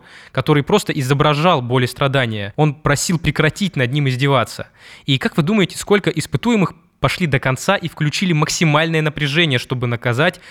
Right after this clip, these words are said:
человека за ошибку? Шестьдесят пять процентов, то есть больше половины.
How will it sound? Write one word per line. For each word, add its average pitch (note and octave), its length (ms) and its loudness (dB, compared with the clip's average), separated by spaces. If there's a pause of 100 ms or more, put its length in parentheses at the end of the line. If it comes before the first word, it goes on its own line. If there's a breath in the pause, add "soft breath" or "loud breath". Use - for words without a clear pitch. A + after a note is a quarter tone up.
(260 loud breath)
человека C3+ 400 2
за B2+ 120 4
ошибку? B2+ 460 -2 (600)
Шестьдесят B2 640 -2
пять B2 180 -2
процентов, A#2 580 -2 (320 loud breath)
то - 40 -6
есть B2 160 -2
больше B2 540 0
половины. B2 580 -2